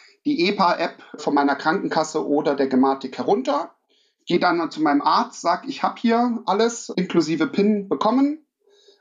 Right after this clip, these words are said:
und ich möchte jetzt gerne, dass du mal meine Akte befüllst, lieber Arzt. So. Und das soll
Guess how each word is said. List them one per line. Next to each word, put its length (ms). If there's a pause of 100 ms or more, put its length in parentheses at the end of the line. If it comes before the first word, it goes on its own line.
(100)
und 260
ich 100
möchte 300
jetzt 260
gerne, 300
dass 200
du 140
mal 580 (140)
meine 320
Akte 240
befüllst, 640
lieber 320
Arzt. 500 (160)
So. 300 (520)
Und 400
das 140
soll 480